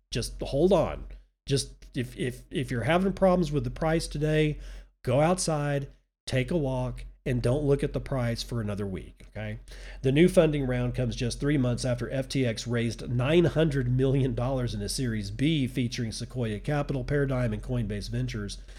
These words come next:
Since the July raise and a valuation of eighteen billion dollars, the crypto exchange has grown by leaps and bounds. The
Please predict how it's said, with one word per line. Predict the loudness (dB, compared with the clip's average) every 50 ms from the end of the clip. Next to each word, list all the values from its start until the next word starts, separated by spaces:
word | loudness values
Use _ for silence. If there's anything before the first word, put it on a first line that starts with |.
| -18 -18 -18 -18 -18 -12
Since | -4 2 6 6 6 6 4
the | 0
July | 0 0 0 0 2 0 0
raise | 0 2 2 4 4 4 4 2 2
and | 0
a | -2 0
valuation | 0 0 0 0 0 0 0 -2 -2 -2 -2 -2 -2
of | -2 -4 -6 -4
eighteen | -2 -4 -4 -4 -2 -2 0 0 0
billion | 0 0 -2 -2 -2 -4 -4 -2
dollars, | -2 0 2 2 2 2 2 0 -2 -4 -10 -16 -20 -20 -12 -6
the | -4 -2
crypto | 2 2 2 2 2 0 0
exchange | -2 -2 -2 0 0 0 0
has | -2 -4 -4
grown | -4 -2 -2 0 2 0 0
by | 0 0
leaps | -2 -2 -2 -2 -4 -4 -4 -6
and | -6 -4 0
bounds. | 2 4 4 4 4 2 -2 -4 -4 -6 -6
The | -8 -8 -8